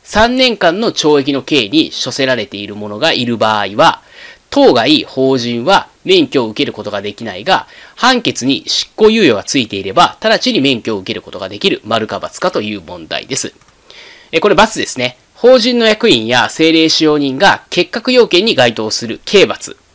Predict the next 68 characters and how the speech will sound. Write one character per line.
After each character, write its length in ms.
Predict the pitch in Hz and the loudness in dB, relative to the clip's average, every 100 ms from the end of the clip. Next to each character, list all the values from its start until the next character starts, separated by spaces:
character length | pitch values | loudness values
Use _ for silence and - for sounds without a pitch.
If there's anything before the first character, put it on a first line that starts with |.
| 165 196 | -2 6
例 180 | 240 | 6
え 40 | 131 | 6
ば、 260 | - - - _ - - - | 4 2 -4 _ -20 -18 -2
禁 240 | 151 151 | 4 4
錮 140 | 165 | 4
刑 220 | - 135 135 | 2 2 2
以 60 | |
上 260 | 127 - - - | 0 -4 -8 -2
の 120 | 156 | -2
刑 220 | - 131 | 0 0
だ 80 | 104 | 0
っ 80 | - | -4
た 80 | 98 | -8
り 80 | |
と 100 | 107 | -6
か、 240 | 123 147 - - - | 0 2 0 -12 -12
暴 260 | 117 139 123 | 0 2 2
力 240 | 107 131 | 0 2
や 280 | 226 247 - - - - _ - | 4 4 2 -12 -20 -20 _ -8
宅 220 | 123 - | -6 -2
建 160 | 135 | -2
業 160 | 123 123 | 2 0
法 160 | 117 117 | 0 -2
違 60 | |
反 200 | 110 110 | 0 -4
に 80 | 101 | -2
よ 60 | 160 | 0
る 100 | 233 | 2
罰 200 | 123 - | 0 -2
金 180 | 110 | -8
刑。 240 | 90 69 - _ _ | -8 -12 -14 _ _
も 80 | - | -2
う 40 | |
こ 100 | - | 4
う 60 | 277 | 4
い 20 | |
っ 40 | - | 6
た 140 | 285 | 4
も 100 | 269 | 6
の 80 | 220 | 4
に 220 | 175 117 | 4 4
処 140 | - | 0
せ 80 | 135 | 0
ら 80 | 147 | 0
れ 80 | 127 | 0
た 100 | 107 | -2
場 160 | 107 | 0
合 80 | 107 | -2
っ 20 | 107 | -4
て 160 | - | -10
い 40 | 101 | -4
う 40 | |
の 60 | 127 | 2
は、 300 | 180 101 - _ _ 175 | 4 2 -2 _ _ -2
役 280 | 170 208 | -2 2
員 200 | 269 208 | 0 2
も 100 | 214 | 0
結 240 | - 127 - | 0 -2 -4
核 220 | 131 - | -8 -8
で 100 | 110 | -8
す 120 | 107 - | -6 -2
し、 160 | 147 | -2
法 260 | - 156 156 | 0 2 2
人 180 | 143 151 | 2 0
も 80 | |
結 240 | - 117 - | -2 -6 -6
核 200 | - - | -10 -12
と。 160 | - | -14